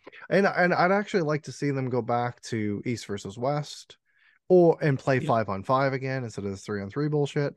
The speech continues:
Speaker 1: And, um, I'd also like to see the skills competition, instead of it being so individually based, have what they did in the A H L or what they used to do and have it so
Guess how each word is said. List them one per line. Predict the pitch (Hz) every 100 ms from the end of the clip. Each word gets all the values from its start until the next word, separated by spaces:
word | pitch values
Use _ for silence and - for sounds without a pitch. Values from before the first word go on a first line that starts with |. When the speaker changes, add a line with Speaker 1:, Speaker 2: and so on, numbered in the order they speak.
| - - - _ _
Speaker 1:
And, | 123 127 117 120
um, | 117 113 107 104 -
I'd | 120
also | 127 156 151 147
like | 127 131
to | -
see | 120 - 127 123 117 107 _
the | -
skills | - 196 208
competition, | - 120 107 - 113 - 113 107 135 _ - - _ _ _
instead | 127 120 147 139
of |
it | 123 113
being | 131 127 123
so | - 143 131 123 117
individually | 131 147 131 127 123 107
based, | 104 104 143 123 104 110 - - - - _ _ _ _ _ _ _ _ _ _ _
have | - 143 143 147 139 117
what | - 131 135 -
they | 127
did | 113 120 120 110
in | 117
the | 117
A | 117 110
H | 104
L | 156
or | 135
what | 113
they | 113
used | 110 202 127
to | -
do | 104 110 101 101 110 _ _ _ _ _ _ _ _ -
and | 135
have | 120 123 123
it | 120 -
so | - 120 113 104